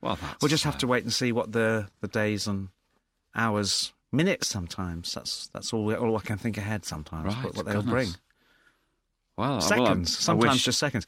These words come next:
Speaker 2: Sometimes split seconds. You know.
Speaker 1: Right. Well, I wish, I wish a Tommy kitten all the, uh,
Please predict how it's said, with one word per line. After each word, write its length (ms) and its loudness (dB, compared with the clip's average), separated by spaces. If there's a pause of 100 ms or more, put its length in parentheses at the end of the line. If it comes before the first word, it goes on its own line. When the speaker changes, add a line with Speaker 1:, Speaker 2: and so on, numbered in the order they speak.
Speaker 2:
Sometimes 400 2
split 340 0
seconds. 640 -6 (1080)
You 80 -2
know. 100 -2 (440)
Speaker 1:
Right. 300 -4
Well, 140 4
I 80 4
wish, 320 2
I 60 2
wish 200 2
a 40 -2
Tommy 280 0
kitten 380 -4
all 280 0
the, 320 -2
uh, 140 -2